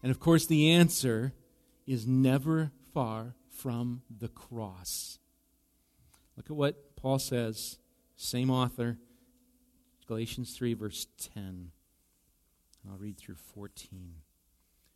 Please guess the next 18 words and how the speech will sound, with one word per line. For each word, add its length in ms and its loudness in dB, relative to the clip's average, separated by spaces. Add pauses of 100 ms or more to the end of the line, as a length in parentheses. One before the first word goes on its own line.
(460)
"For 240 -2 (100)
all 360 4
who 160 4
rely 720 4
on 280 -6
works 560 0 (200)
of 320 -2
the 140 -6
law 680 -2 (200)
are 180 -8
under 420 2
a 100 -8
curse, 720 -2 (560)
for 200 4
it 60 8
is 160 2
written, 320 0
'Cursed 640 4